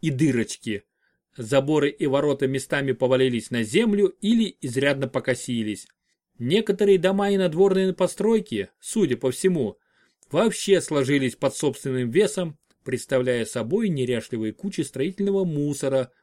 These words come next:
увенчанные остатками крыш, густо заросшие сорняками.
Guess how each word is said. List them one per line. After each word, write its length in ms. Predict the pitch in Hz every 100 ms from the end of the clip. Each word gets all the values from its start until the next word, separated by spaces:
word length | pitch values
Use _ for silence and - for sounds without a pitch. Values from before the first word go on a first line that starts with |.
| _
увенчанные 640 | 127 123 139 117 131 123 113
остатками 680 | 127 - 135 - 127 117
крыш, 440 | 113 - 233 226 -
густо 460 | 117 156 185 160
заросшие 500 | 127 123 143 135 139
сорняками. 760 | 127 131 127 120 120 110 107